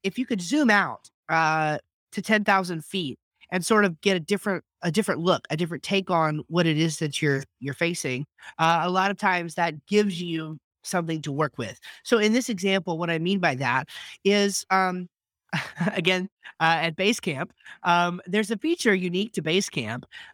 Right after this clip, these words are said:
uh, called a hill chart. No other project management software has this. And project management software, um, I promise I'm going somewhere with this. Project management software is, like, really, um, um, sort of,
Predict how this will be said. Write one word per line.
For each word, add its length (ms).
uh, 160
called 240
a 40
hill 240
chart. 420
No 220
other 180
project 320
management 380
software 300
has 280
this. 260
And 100
project 320
management 400
software, 600
um, 340
I 60
promise 320
I'm 80
going 200
somewhere 220
with 80
this. 160
Project 320
management 300
software 440
is, 200
like, 200
really, 840
um, 640
um, 540
sort 260
of, 220